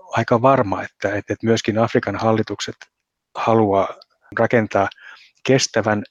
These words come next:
julkisen talouden niin meno- kuin tulopuolelle. Ja se tulopuoli tarkoittaa tätä niin kuin kotimaisten resurssien mobilisoimista ja,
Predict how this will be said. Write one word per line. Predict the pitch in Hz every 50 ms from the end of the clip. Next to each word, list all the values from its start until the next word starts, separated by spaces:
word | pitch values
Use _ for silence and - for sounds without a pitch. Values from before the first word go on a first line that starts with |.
| _ - -
julkisen | 123 120 117 110 110 - 110 104 -
talouden | - 104 104 104 104 101 101 104 104 104
niin | 117 123 123 113 110
meno- | 113 113 110 107 107 -
kuin | - - 113 107 104
tulopuolelle. | - 117 110 107 104 - - 104 98 98 101 104 104 110 123 - - - - - - -
Ja | 117
se | - 113 - -
tulopuoli | 123 123 120 113 - - 101 98 101
tarkoittaa | - 117 117 123 - 120 - _ - 120 113 110
tätä | 117 113 - - 113
niin | 113 117 117
kuin | - - 120 117 - - - - - - _ -
kotimaisten | - 139 - - 120 113 110 110 - - 120 110
resurssien | 117 117 107 107 104 - - - 120 120
mobilisoimista | 131 135 123 113 104 98 104 - - 110 107 107 113 117 - - - - - - - - - - - - - - -
ja, | 143 123 110 107 107 104